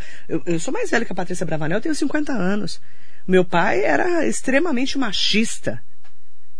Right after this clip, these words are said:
e homofóbico, preconceituoso, como quase todos da geração do meu pai. Meu pai faria oitenta anos agora. É, oitenta e um anos agora.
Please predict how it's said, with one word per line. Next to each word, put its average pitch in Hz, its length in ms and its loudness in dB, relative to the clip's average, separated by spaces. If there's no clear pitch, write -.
e 180 120 2
homofóbico, 180 920 4
preconceituoso, 175 1200 2
como 226 240 2
quase 254 400 4
todos 220 300 2
da 165 100 0
geração 143 360 0
do 135 60 0
meu 131 140 0
pai. - 240 -2
Meu 135 100 -2
pai 165 200 0
faria 208 260 2
oitenta 220 320 0
anos 190 340 -2
agora. 117 320 -2
É, 147 200 -2
oitenta 185 340 0
e 202 60 0
um 190 120 2
anos 135 280 0
agora. 113 300 -2